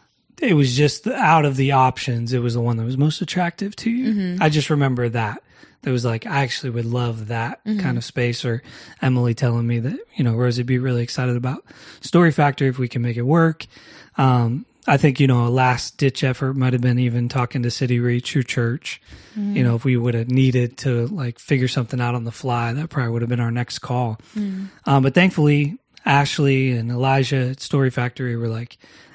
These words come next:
Speaker 1: "Absolutely, come do the gallery. Oh, you need it two nights in a row 'cause you need to set up the day
Speaker 2: <laughs>
Speaker 1: before.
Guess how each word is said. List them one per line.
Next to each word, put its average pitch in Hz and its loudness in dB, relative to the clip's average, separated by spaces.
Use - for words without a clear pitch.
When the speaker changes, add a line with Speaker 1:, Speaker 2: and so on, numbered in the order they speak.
Speaker 1:
"Absolutely, 131 2
come 156 6
do 147 6
the 139 4
gallery. 127 0
Oh, 143 6
you 139 6
need 151 4
it 151 0
two 170 4
nights 143 4
in 139 2
a 131 2
row 127 2
'cause 127 -2
you 131 2
need 135 6
to 131 2
set 135 2
up 131 0
the 135 0
day 127 2
Speaker 2:
<laughs> 131 0
Speaker 1:
before. 131 0